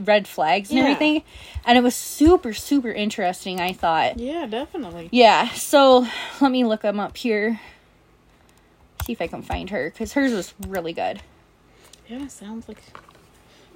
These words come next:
Speaker 2: real interesting.
Speaker 1: Oh, her name is Emma Kenny
Speaker 2: Okay.
Speaker 1: on YouTube. Yep, and then I, of course, used Wikipedia. Like an idiot.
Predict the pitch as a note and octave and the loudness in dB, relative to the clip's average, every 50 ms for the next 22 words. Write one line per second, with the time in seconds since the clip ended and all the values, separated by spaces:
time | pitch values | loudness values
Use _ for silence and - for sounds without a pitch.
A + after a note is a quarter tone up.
0 | _ _ - A3+ A3+ A#3+ A#3+ B3+ C4 C4 C4+ C#4 C#4 C#4 C#4 - - C4 - - | _ _ -16 -14 -12 -10 -8 -6 -4 -4 -2 -2 -4 -6 -8 -8 -12 -14 -14 -16
1 | - B3 A#3 A3 - - - _ _ _ _ _ _ _ _ _ _ _ _ _ | -16 -16 -16 -16 -16 -18 -20 _ _ _ _ _ _ _ _ _ _ _ _ _
2 | - C4+ B3+ A#3 - A3 C#4+ C4+ C4+ C4 B3 A3 - - A#3 B3 B3 C4 C4 B3+ | 4 6 6 6 6 4 4 4 6 4 4 2 -2 0 2 4 4 6 4 2
3 | - - B3+ G#3+ G3 E3+ A2 C#3 F#3+ - _ _ _ - G3 G#3+ B3+ - - C#4 | 2 0 0 0 0 -2 -6 -10 -12 -14 _ _ _ -20 -18 -18 -18 -16 -14 -16
4 | - E3 - _ - A3 A3 A3 G#3+ G#3+ G#3 G3+ - - A3 E3+ D#3 D#3 G3 G3+ | -16 -16 -16 _ -4 -2 0 0 0 0 -2 -4 -6 -4 -4 -2 -2 -2 -4 -8
5 | - _ _ _ _ _ _ _ _ _ - A3 A3 G#3+ G#3 - _ - A#3 B3+ | -12 _ _ _ _ _ _ _ _ _ 2 4 4 4 4 0 _ 2 4 6
6 | B3 B3 B3+ B3+ A#3+ A3+ A3+ A3 G#3+ G#3 G#3 G3 F#3+ - - E3 D3+ - - F3 | 6 6 6 6 4 4 2 2 0 -2 -4 -4 -6 -8 -10 -10 -10 -10 -12 -12
7 | F3 F3 - D3+ E3 - E3 - - - - - D#2 F2 - G#3+ _ _ _ _ | -12 -10 -10 -10 -10 -10 -12 -12 -12 -14 -14 -14 -14 -14 -14 -16 _ _ _ _
8 | _ _ _ _ _ _ - - _ _ _ _ - G3+ F3 F3 F#3 - E3 D#3+ | _ _ _ _ _ _ -20 -20 _ _ _ _ -4 -2 -2 -2 -4 -6 -12 -14
9 | A#2+ - - G#2 D#2 G2 - | -14 -14 -12 -12 -12 -12 -14